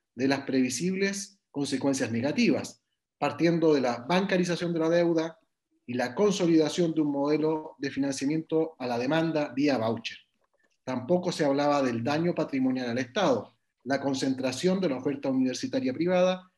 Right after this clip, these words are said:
y la enorme carga que deberían asumir los egresados. Tampoco se estimó el efecto en las universidades,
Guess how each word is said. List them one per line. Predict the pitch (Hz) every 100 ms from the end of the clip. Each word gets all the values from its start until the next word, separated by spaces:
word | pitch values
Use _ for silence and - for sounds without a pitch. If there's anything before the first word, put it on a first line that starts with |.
| _
y | 117
la | 117
enorme | 117 135 165 180 180
carga | 160 156 165 165 -
que | 123
deberían | 123 123 139 185 185
asumir | 170 147 170 190 190
los | 147 131
egresados. | 127 113 110 92 87 - - - - _ _ _ - _
Tampoco | 156 151 - 202 208
se | 185
estimó | 175 156 156 175 180
el | 151
efecto | 139 - 190 190 196
en | 180
las | 160
universidades, | 143 143 143 135 214 226 165 107